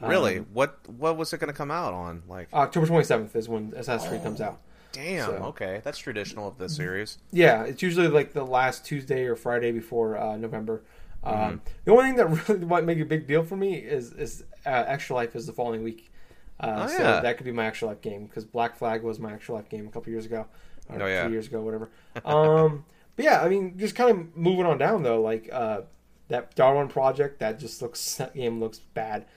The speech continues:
Speaker 2: to me, especially announcing that right after they announced Battleground.
Speaker 1: Oh,
Speaker 2: Like,
Speaker 1: no
Speaker 2: just announced
Speaker 1: shit.
Speaker 2: the exact same game, basically game, but this one's wackier and it's car-, it's cartoon graphics. Um,
Speaker 1: They
Speaker 2: yeah.
Speaker 1: obviously try to make it seem like it was another, ov-,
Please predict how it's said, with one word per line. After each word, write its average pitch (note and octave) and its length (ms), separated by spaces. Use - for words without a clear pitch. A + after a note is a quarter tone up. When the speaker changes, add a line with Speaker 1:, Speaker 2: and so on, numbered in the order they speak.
Speaker 2:
to - 100
me, A2+ 360
especially D#3+ 540
announcing C#3 340
that C3 140
right A2+ 200
after A#2 220
they A2+ 140
announced A2+ 340
Battleground. C3 520
Speaker 1:
Oh, C#3 100
Speaker 2:
Like, A2+ 100
Speaker 1:
no G#2+ 140
Speaker 2:
just C#3 140
announced D3+ 260
Speaker 1:
shit. D#3+ 100
Speaker 2:
the D3 40
exact C#3+ 300
same C#3+ 200
game, C#3 440
basically C#3 320
game, B2+ 180
but A#2+ 180
this A3+ 160
one's A#3 180
wackier F3 720
and A2+ 120
it's A2 100
car-, - 180
it's C#3+ 180
cartoon F#3+ 440
graphics. D#3+ 460
Um, B2 880
Speaker 1:
They C3+ 200
Speaker 2:
yeah. D#3 260
Speaker 1:
obviously G#2+ 360
try G#2+ 200
to G2 60
make F#2+ 200
it F#2+ 80
seem F#2 300
like F2 220
it F#2 40
was F2+ 140
another, F2+ 440
ov-, G2 280